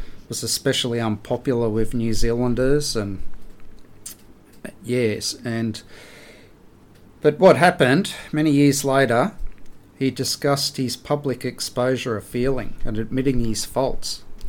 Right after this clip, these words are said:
And I'm sure this greatly helped his, reduce his anxiety. So he looked back at what, what was going through his life at the time, the enormous pressure of captaining his country,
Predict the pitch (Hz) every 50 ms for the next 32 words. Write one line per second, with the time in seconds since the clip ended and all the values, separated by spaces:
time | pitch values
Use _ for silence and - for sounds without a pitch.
0 | - - - - - - - - - - - - - - - 123 120 123 - -
1 | 170 180 170 135 113 - - - 123 131 127 - - 113 104 - 120 143 - -
2 | - 147 123 107 - - - - - - 117 110 101 120 139 165 208 - 170 135
3 | 107 104 110 110 107 104 98 110 104 98 98 95 - - - - - - - -
4 | - - - - - - - - - - - - 127 123 131 131 175 185 - -
5 | - 156 151 143 - - 131 120 117 - - - - - - - - - - -
6 | - - - - - - - 139 151 143 - - - - - 147 156 139 143 127
7 | 117 - - 139 139 139 135 127 113 - - 143 131 127 123 117 - - 120 120
8 | 127 123 120 - 120 - - - 104 - - 127 123 120 117 110 - - - -
9 | - - - 113 107 123 131 135 127 120 - - - - 127 123 - - 123 104
10 | 101 98 - - - - 151 - - - 131 113 120 120 120 117 113 107 - -
11 | - 120 107 - - - - 120 117 - - 117 101 95 - -